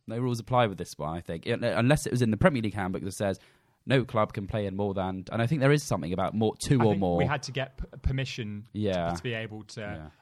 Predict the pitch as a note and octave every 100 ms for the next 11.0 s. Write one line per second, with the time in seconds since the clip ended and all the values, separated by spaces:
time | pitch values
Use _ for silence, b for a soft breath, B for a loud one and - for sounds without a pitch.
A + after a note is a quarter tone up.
0 | _ C3 C3+ C3+ B2+ A#2+ B2+ A2+ B2+ A#2+
1 | B2+ - B2+ A2+ C3 A#2 A#2 A2+ - B2+
2 | A2+ - _ _ - C#3+ B2+ C3+ C3 G2+
3 | G#2+ G#2+ C3+ A#2 C#3 B2 A2 A#2+ A2+ b
4 | b b b b _ _ - - D#3 -
5 | C#3 B2+ C3 C3+ B2+ A#2+ A2 B2+ C#3 A#2+
6 | B2 A2+ A2 A#2+ A2+ A2+ - - _ _
7 | _ _ - C3 - C3 A2+ - C#3 A2+
8 | A2+ - - B2+ A2+ A2 - - _ _
9 | - - - C3+ - G2 G2 - A#2 A2
10 | D#3+ C3+ B2 A#2+ A#2 A2+ A#2+ A2 A2+ -